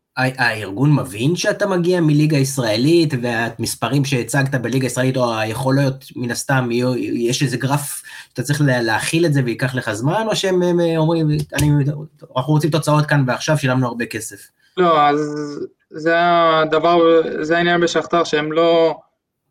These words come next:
Speaker 2: הם, כמובן שהם היו מאוד שמחים שיהיו תוצאות כאן ועכשיו, אבל הם, אה,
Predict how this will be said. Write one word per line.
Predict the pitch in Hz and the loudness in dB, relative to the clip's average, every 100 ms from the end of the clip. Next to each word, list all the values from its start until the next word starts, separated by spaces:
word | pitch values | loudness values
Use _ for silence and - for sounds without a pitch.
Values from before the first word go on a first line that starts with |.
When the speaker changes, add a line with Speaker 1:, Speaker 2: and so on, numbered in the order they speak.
| _ | _
Speaker 2:
הם, | 151 147 139 | -6 -6 -4
כמובן | 151 139 160 | -2 0 0
שהם | 160 | 0
היו | 160 160 | 0 0
מאוד | 160 | 0
שמחים | 160 156 - 196 | -2 -10 -4 -4
שיהיו | 185 160 | -2 -4
תוצאות | 160 151 - - 160 - | -4 -12 -8 -2 -2 -2
כאן | 160 160 | -8 -4
ועכשיו, | 156 - 214 190 | -4 0 2 2
אבל | 143 139 | 0 -2
הם, | 139 139 | -2 -4
אה, | 135 135 | -6 -6